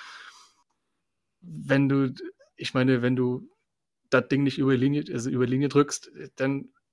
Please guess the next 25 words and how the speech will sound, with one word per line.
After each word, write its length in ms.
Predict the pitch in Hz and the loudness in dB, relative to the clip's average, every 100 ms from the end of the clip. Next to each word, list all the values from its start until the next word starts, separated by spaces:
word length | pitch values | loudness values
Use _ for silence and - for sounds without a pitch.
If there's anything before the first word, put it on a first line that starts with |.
| _ _ _ _ _ _ _ | _ _ _ _ _ _ _
hat 200 | - 156 | -12 -4
das, 280 | 151 - - _ | -4 -4 -10 _
ist, 340 | 123 - - - - - - - | -8 -8 -10 -16 -20 -20 -16 -4
also 320 | 127 131 117 - - - - - - - - - | 2 4 2 -4 -16 -20 -20 -20 -20 -20 -20 -4
ein 120 | 139 | -2
Killerinstinkt 600 | - 185 175 151 151 147 | 6 8 8 4 2 2
fehlte 260 | - 131 113 | 4 2 2
noch. 180 | 110 104 | -2 -2
So 160 | 143 | -2
ein 160 | 139 127 | 0 2
wie 100 | 120 | 4
Burgstaller 440 | 147 151 - 135 | 2 2 2 4
da 120 | 131 | 4
vorne, 280 | 127 135 131 | 2 0 0
das 160 | 123 - | 0 -2
wär 80 | 127 | -2
schon 180 | 123 | -2
ganz 220 | 113 110 - | -4 -6 -4
gut. 220 | 110 107 | -4 -4
Ich 140 | 117 | 0
hab 140 | 151 - | 0 2
persönlich 500 | 143 143 143 135 143 | 2 4 2 0 -4
ein, 140 | 143 | -4
zwei 200 | - 139 | 0 0
Favoriten, 680 | - 123 127 143 151 151 | 0 0 2 2 0 -4